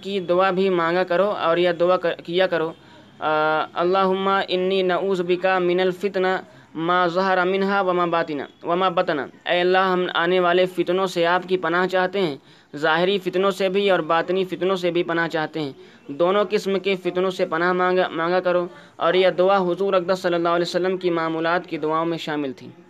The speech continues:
فتنہ کیا ہے؟ اب اس کو سمجھنا چاہیے کہ فتنہ کیا چیز ہے،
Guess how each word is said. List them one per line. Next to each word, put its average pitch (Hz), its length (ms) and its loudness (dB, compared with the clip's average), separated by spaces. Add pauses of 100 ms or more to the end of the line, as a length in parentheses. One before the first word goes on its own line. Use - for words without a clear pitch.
(540)
فتنہ 165 200 -2 (100)
کیا 180 200 0
ہے؟ 165 80 -4 (840)
اب 175 200 0
اس 202 140 -4
کو 214 240 2 (380)
سمجھنا 175 480 2
چاہیے 185 340 2
کہ 202 140 -4
فتنہ 175 380 -2
کیا 160 140 0
چیز 131 260 -6
ہے، 127 60 -14